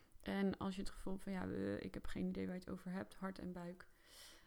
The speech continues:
Luister dan de podcastafleveringen met Joyce en Bianca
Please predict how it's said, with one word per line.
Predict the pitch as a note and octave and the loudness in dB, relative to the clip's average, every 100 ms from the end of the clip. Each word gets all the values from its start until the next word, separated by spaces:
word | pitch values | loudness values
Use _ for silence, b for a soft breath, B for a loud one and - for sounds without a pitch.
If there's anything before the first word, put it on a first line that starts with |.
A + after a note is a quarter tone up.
| - | 2
Luister | G3 G#3+ A3 - G#3 | 6 8 6 4 4
dan | G#3 G3+ F#3+ | 6 6 6
de | F#3+ | 2
podcastafleveringen | F#3+ A3+ - G3 - - G#3 G3 F#3+ F#3+ G3+ F3+ F3+ F3+ F3+ | 2 -2 0 -2 0 0 2 4 4 4 2 2 2 2 2
met | F#3 F3 - - F#3 F3+ | 2 0 -6 -10 -12 -6
Joyce | - G#3+ G#3 G3 - - | 2 4 6 4 2 -2
en | - F#3+ F#3 F#3 | -2 0 2 0
Bianca | - F3+ E3+ F3 A3 A#3 A3+ B3 | -2 -4 -2 0 0 0 -2 -2